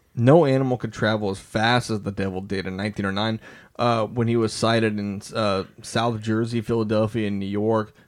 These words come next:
throughout the whole week. None of these theories can give a definitive answer on what the Jersey Devil, like, was or is, but the sightings prove that there is something out there. Wh-, whether the Jersey Devil is a bird or a demon,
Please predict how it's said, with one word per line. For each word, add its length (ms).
throughout 460
the 80
whole 220
week. 460
None 320
of 80
these 120
theories 320
can 160
give 200
a 40
definitive 460
answer 380
on 180
what 220
the 80
Jersey 580
Devil, 540
like, 180
was 460
or 180
is, 460
but 160
the 80
sightings 420
prove 420
that 120
there 220
is 240
something 520
out 280
there. 280
Wh-, 580
whether 240
the 100
Jersey 280
Devil 240
is 80
a 40
bird 480
or 120
a 100
demon, 640